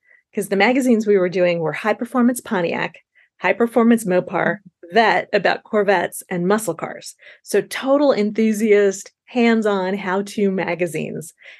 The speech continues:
And I got to learn how everything in the car worked. And I just love that stuff. I got to go tour factories, which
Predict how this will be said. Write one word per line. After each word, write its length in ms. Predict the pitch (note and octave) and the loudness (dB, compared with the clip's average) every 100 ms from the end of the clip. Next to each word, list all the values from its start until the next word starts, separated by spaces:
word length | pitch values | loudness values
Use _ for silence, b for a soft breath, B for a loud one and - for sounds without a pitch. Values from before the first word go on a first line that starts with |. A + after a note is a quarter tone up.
| B | B
And 100 | F#3 | -2
I 60 | F#3+ | 0
got 240 | G#3 G#3 | -2 -4
to 100 | A3 | -4
learn 600 | F#3 A3 B3+ A3+ G3+ F#3+ _ _ _ _ _ _ _ - | 0 2 4 2 0 -6 _ _ _ _ _ _ _ -6
how 280 | - G#3+ A3 | -2 2 4
everything 560 | G#3 G#3+ B3+ A#3+ G#3+ | 4 2 2 2 2
in 100 | F#3 | 0
the 60 | F3 | -4
car 360 | E3+ E3+ E3 D#3 | -6 -4 -2 0
worked. 400 | F3 D#3+ - - | 0 0 -4 -10
And 120 | E3+ | -6
I 80 | E3+ | -6
just 300 | - - - | -8 -12 -8
love 280 | D3+ E3 | -4 -4
that 180 | - - | -6 -10
stuff. 260 | - - - | -8 -8 -8
I 80 | - | -12
got 200 | - D#3 | -10 -8
to 80 | - | -2
go 140 | E3 | -2
tour 340 | D#3+ G#3 E3 | -2 -2 -2
factories, 960 | D3+ - F#3 G3 G3 F3 C3 - - - | -2 -8 -6 -4 -4 -4 -4 -4 -8 -4
which 220 | - - | -2 -2